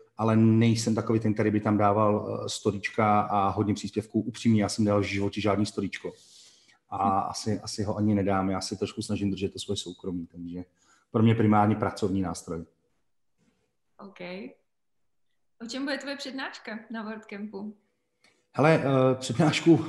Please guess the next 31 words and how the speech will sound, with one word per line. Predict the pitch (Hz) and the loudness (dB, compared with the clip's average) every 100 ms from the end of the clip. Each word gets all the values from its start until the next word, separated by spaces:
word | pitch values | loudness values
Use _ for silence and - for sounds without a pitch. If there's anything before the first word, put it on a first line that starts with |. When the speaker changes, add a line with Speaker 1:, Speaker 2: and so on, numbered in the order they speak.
| - | -8
Speaker 1:
přednášku | - 123 123 139 | 0 2 2 0
jsem | 127 135 | 2 2
docela | 123 139 131 | 2 0 2
promýšlel, | 127 120 113 123 | 4 4 2 -6
protože | 117 117 113 | -4 -4 -2
je | 120 | -2
na | 117 | -2
to | 117 | -4
dvacet | 120 117 120 120 | -4 -4 -4 -2
minut | 107 101 - | -2 -4 -8
a | 104 107 | -10 -10
upřímně | 127 - 117 | -12 -6 -4
za | 110 | -2
dvacet | 104 107 117 | -4 -4 -4
minut | 110 107 120 | -4 -2 -2
ji | |
nejsem | 110 110 113 | -2 -4 -6
schopný | 113 107 113 | -6 -4 -4
vysvětlit | 107 - 107 107 | -4 -6 -6 -4
pomalu | 107 107 | -4 -2
ani | 113 110 | -2 -2
základy | 104 104 107 107 | -2 -4 -6 -6
toho | 110 110 | -6 -6
jako | 107 | -8
Facebooku, | 113 110 107 107 110 107 - 104 | -6 -6 -6 -8 -8 -6 -8 -14
eh, | 98 | -12
a | 104 | -14
té | - 107 104 | -12 -8 -6
reklamy | 101 - 110 107 | -6 -6 -6 -6
a | |
podobně. | 104 101 104 | -8 -8 -8